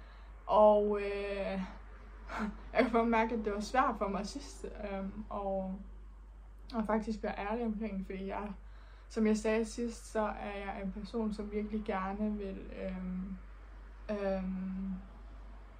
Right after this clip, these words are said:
jeg har det svært ved, når jeg, øhm, ikke føler, at jeg...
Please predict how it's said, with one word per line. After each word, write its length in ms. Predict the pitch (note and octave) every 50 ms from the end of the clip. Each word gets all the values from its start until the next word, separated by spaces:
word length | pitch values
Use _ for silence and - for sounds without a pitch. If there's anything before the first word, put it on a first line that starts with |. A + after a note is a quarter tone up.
| - - - -
jeg 100 | - G#3
har 160 | G3+ G#3 A3+ A3+
det 420 | A3+ A3 G#3+ G#3+ G#3 G3+ G3 - - - - - - - - - - - - - - - - - - -
svært 500 | - - - - A#3+ A#3+ A#3+ A3+ G#3+ G#3 G#3 -
ved, 240 | A3 G#3+ G#3+ A3 G#3+ G#3 - - - - - - - - - - - -
når 220 | G#3+ G#3+ G#3 G3+
jeg, 680 | G3+ G3 G3+ G3 F#3+ F#3 F3+ F#3 F#3 F#3+ F#3+ F#3+ F#3+ F#3 - - - - - - - - - - - - - - - - - - - -
øhm, 920 | G#3+ G#3+ G#3 G3+ G3 G3 F#3+ F#3+ F#3+ F#3+ F#3 F#3 F#3 F#3+ G3 G3 G3 G3 G3 F#3 F#3 - - - - - - - - - - - - - - - - - - - - - - - - - - - - - - - - - - - - - - - - - - - - - - - - -
ikke 500 | - A3+ A#3 A3+ A3+ B3 A#3+ A3+ A3 G#3+ - -
føler, 680 | - - - - - A#3 A#3 A#3 A3 G#3+ G3 F#3+ F3+ F3+ - - -
at 280 | F#3+ G3 G3 F#3 F#3 -
jeg... 380 | G3 F3+ F3 E3+ E3+ F3 F3+